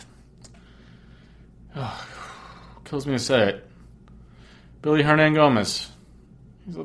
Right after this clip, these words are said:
think people overvalue him a little bit. He might wind up being awesome. I'm just, like, not all the way sold on him. That's where I stand with that. So he's the nunchucks guy. What else is there? Sword? Ah, the sword guy.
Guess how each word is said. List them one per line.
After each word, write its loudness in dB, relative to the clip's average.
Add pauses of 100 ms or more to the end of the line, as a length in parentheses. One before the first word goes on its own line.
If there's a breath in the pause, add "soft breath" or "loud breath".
(120)
think -12
people 0
overvalue 6
him -6
a -6
little -6
bit. -10 (340 soft breath)
He -2
might 6
wind 8
up 2
being 2
awesome. 0
I'm -4
just, -4
like, 2
not 2
all 2
the -4
way -6
sold -10
on -14
him. -20 (100)
That's -16
where -6
I -8
stand -16
with -20
that. -20 (680 soft breath)
So -12
he's -4
the -2
nunchucks -6
guy. -6 (1040)
What -10
else -8
is -10
there? -14
Sword? -2 (140)
Ah, -6
the -12
sword -8
guy. -18